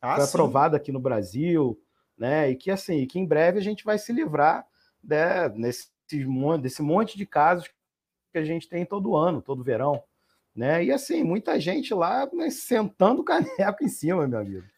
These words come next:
Speaker 1: É,
Speaker 2: Né?
Speaker 1: até
Speaker 2: Falando
Speaker 1: assim,
Speaker 2: que
Speaker 1: é
Speaker 2: não, que de jeito nenhum, que, sei lá,
Speaker 1: Então,
Speaker 2: cara,
Speaker 1: é
Speaker 2: eu
Speaker 1: isso,
Speaker 2: acho
Speaker 1: né?
Speaker 2: isso muita loucura, assim, né? É. E, assim,
Speaker 1: É,
Speaker 2: a
Speaker 1: um
Speaker 2: gente
Speaker 1: dia a
Speaker 2: tem,
Speaker 1: gente pode
Speaker 2: a gente fala
Speaker 1: sentar
Speaker 2: com
Speaker 1: e
Speaker 2: o
Speaker 1: falar,
Speaker 2: médico,
Speaker 1: né,
Speaker 2: né,
Speaker 1: de
Speaker 2: da
Speaker 1: dengue, né?
Speaker 2: importância da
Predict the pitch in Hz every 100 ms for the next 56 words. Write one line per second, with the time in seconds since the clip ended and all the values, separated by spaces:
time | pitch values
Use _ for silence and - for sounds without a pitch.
0 | _ _ _ 403 262 135 147 349 135 160
1 | 143 180 254 254 220 208 208 185 180 196
2 | 196 190 190 220 214 196 175 - 190 -
3 | - _ _ 349 311 _ 381 - - -
4 | 127 117 120 113 131 127 143 151 151 131
5 | 127 139 160 170 147 - 139 139 - _
6 | _ _ _ _ _ _ _ _ 120 101
7 | - 98 90 - _ _ - 98 131 -
8 | _ 175 110 123 _ _ _ - - -
9 | _ 120 156 190 196 147 135 156 185 202
10 | 196 170 - - 165 170 202 311 294 247
11 | 214 214 202 214 180 - 165 196 165 156
12 | 190 254 117 98 85